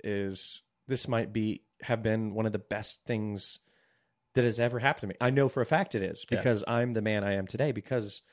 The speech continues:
Speaker 1: I did face that challenge,
Speaker 2: Yes.
Speaker 1: right?
Speaker 2: Yeah.
Speaker 1: That bomb that detonated doesn't define me, but the work I did to overcome that does.
Speaker 2: Yes,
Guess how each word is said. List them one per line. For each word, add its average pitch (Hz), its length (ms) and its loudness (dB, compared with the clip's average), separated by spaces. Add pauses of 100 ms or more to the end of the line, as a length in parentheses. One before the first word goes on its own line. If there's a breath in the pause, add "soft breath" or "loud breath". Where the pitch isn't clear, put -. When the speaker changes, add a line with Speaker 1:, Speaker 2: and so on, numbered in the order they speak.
(500 soft breath)
Speaker 1:
I 110 160 8
did 107 440 4
face - 380 -4
that 101 260 -4
challenge, - 520 -8
Speaker 2:
Yes. 101 300 -6
Speaker 1:
right? 104 240 0
Speaker 2:
Yeah. - 220 -12
Speaker 1:
That 117 240 2
bomb 113 340 4
that 98 140 -2
detonated 101 480 2 (100)
doesn't 98 300 2
define 120 420 -2
me, 98 200 -6 (680 soft breath)
but 107 220 6
the 107 80 4
work 113 260 6
I 107 120 2
did 104 320 2
to 104 100 0
overcome 107 520 -2
that 95 240 -10
does. - 440 -4
Speaker 2:
Yes, - 360 -6